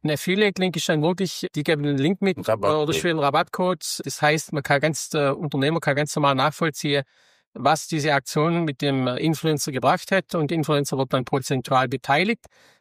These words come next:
Speaker 1: Bei der Werbung kriegt er einfach einen Betrag X für das Posting. Das ist natürlich für den Influencer ein bisschen eine einfache Geschichte. Man kann es auch nicht nachweisen, was er jetzt überhaupt bracht, sondern überhaupt was macht als Unternehmer.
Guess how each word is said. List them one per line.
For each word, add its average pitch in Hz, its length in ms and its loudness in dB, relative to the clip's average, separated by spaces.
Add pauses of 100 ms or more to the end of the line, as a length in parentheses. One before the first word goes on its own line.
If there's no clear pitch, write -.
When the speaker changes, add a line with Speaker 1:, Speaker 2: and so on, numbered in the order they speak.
(100)
Speaker 1:
Bei 170 120 0
der 151 100 -2
Werbung 185 260 2
kriegt 170 220 -2
er 156 80 2
einfach 175 160 0
einen 160 180 -2
Betrag 160 460 2
X - 440 -4
für - 160 0
das 147 140 0
Posting. 170 480 0
Das 139 100 0
ist 151 140 -2
natürlich 151 360 2
für 156 140 -2
den 143 120 0
Influencer 170 420 0
ein 151 80 -2
bisschen 156 240 0
eine - 80 0
einfache 180 320 2
Geschichte. 180 420 0 (320)
Man 147 120 -2
kann 151 160 2
es 143 60 0
auch 151 160 2
nicht 151 180 -4
nachweisen, 156 420 0
was 143 140 2
er 147 60 2
jetzt - 100 -6
überhaupt 131 300 0
bracht, 160 300 0
sondern 143 300 2
überhaupt 135 280 0
was 127 200 0
macht 160 280 2 (140)
als 156 200 0
Unternehmer. 147 460 0